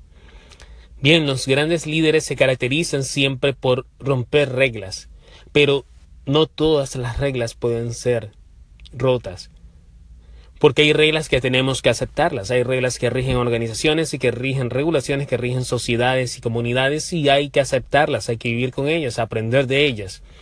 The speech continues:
Pero hay, definitivamente hay específicas reglas, muy, muy específicas, que los líderes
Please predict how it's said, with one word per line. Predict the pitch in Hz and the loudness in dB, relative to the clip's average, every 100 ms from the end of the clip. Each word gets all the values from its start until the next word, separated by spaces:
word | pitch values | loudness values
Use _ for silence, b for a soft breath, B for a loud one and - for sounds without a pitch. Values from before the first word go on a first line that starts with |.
| B B B B | B B B B
Pero | - 147 143 | 4 6 6
hay, | 202 214 185 - - - | 4 2 -8 -20 -14 0
definitivamente | 143 - 127 120 175 196 190 160 | 0 2 -2 2 2 2 0 4
hay | 156 175 - - | 4 2 -4 -4
específicas | 143 - 139 - 202 196 - 170 151 - | -2 0 -2 0 0 -2 0 -2 0 0
reglas, | 156 117 95 - - - - - - - - - - | 0 -2 -10 -14 -18 -20 -20 -20 -20 -20 -20 -20 -4
muy, | 151 220 165 | 2 4 4
muy | 175 220 | 2 0
específicas, | 147 127 113 190 - - 190 190 - B B | 0 -2 2 2 2 2 0 0 -14 B B
que | 139 | 2
los | 107 107 | 2 0
líderes | 135 147 131 127 123 | 2 2 2 2 -2